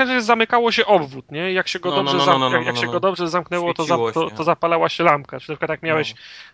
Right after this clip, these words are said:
Speaker 1: dwa plus dwa i tam, nie wiem, z-, miałeś zadanie i cisnąłeś cztery, to się lampka zapalała, a pięć to się nie zapalała,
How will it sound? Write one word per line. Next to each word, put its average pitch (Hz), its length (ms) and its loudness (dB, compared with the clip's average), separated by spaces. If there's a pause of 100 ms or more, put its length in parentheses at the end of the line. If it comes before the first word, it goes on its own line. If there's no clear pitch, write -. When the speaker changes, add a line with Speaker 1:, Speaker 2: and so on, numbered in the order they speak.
Speaker 1:
dwa 151 420 2
plus 143 300 -10
dwa 143 380 0
i 139 80 -6
tam, 139 220 -4
nie 135 120 -8
wiem, 135 120 -10
z-, 135 120 -14
miałeś 139 220 -2
zadanie 135 540 -2
i 131 40 -12
cisnąłeś 143 340 -6
cztery, 151 320 0
to - 80 -8
się 139 140 -8
lampka 143 280 -2
zapalała, 143 540 2
a 135 40 2
pięć 139 240 -6
to - 100 -10
się 135 160 -8
nie 131 120 -6
zapalała, 123 520 -6